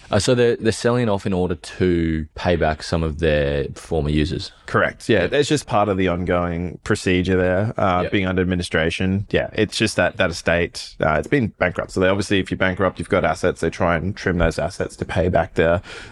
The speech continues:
Speaker 2: the,
Speaker 1: Yep.
Speaker 2: any liabilities. So, yeah, a bit of an interesting one. But,
Speaker 1: So you,
Speaker 2: uh,
Speaker 1: are you saying that this
Speaker 2: yeah.
Speaker 1: is probably the reason for this major crash there? Or
Speaker 2: Not,
Speaker 1: not major
Speaker 2: not
Speaker 1: crash, but, you know, small dip?
Speaker 2: Not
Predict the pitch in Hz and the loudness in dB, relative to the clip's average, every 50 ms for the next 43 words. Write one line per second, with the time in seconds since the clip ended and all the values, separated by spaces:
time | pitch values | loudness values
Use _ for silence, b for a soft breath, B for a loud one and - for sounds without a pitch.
0 | B B - - 90 87 87 98 98 98 95 90 87 85 80 87 92 110 165 294 | B B 0 2 2 2 2 2 2 2 2 2 2 2 2 2 2 2 2 0
1 | 294 - - - - - - - 101 92 92 92 90 90 - B B B B B | -2 -4 -6 -12 -12 -10 -2 0 2 2 2 2 0 0 -2 B B B B B
2 | B B B B B B - 110 98 87 82 78 69 - - - - - - - | B B B B B B 0 2 2 2 2 0 -2 -6 -10 -12 -8 -8 -8 -6
3 | - 151 185 208 214 180 160 147 - 135 - 143 120 95 90 104 156 220 226 - | 0 2 2 4 4 2 0 0 -2 0 0 2 2 2 2 0 -2 -4 -8 -8
4 | - - 120 117 113 113 107 - 110 113 117 113 - - 123 123 120 113 101 98 | -2 0 0 2 2 0 -2 0 0 0 0 0 0 0 0 0 2 2 2 0
5 | 95 - - 92 92 95 87 - 101 92 92 87 - - - - 95 90 90 87 | 0 0 -2 -2 -4 -4 -2 -2 -2 -2 -2 -4 -6 -6 0 0 2 4 4 2
6 | 82 82 82 85 82 76 - - - - - _ _ _ - 98 85 80 85 87 | 2 2 0 -2 -2 -4 -6 -10 -14 -16 -18 _ _ _ -2 0 2 4 4 4
7 | 87 101 113 120 113 127 127 123 113 - - 107 107 104 101 104 104 92 101 104 | 4 4 4 2 2 0 0 0 -2 -2 0 0 2 2 2 2 0 0 0 -2
8 | 101 - - 90 87 92 92 95 95 92 95 95 - 101 95 113 120 - 135 151 | -2 -2 -4 -4 -2 0 2 2 2 0 -2 -2 -2 0 0 0 0 -2 -2 -2
9 | 190 220 - - - 92 92 101 - 92 87 82 82 87 - - 95 92 90 - | -2 -4 -4 0 0 2 2 2 0 0 0 0 0 -2 0 0 0 0 0 0
10 | - 82 78 73 - - - 82 76 73 - - 85 85 82 73 - - - - | 0 0 0 0 -2 -4 -4 -2 -2 -2 -2 -2 -2 -2 -2 2 2 0 0 0
11 | - b b b - 127 170 190 - | -6 b b b -2 0 0 0 0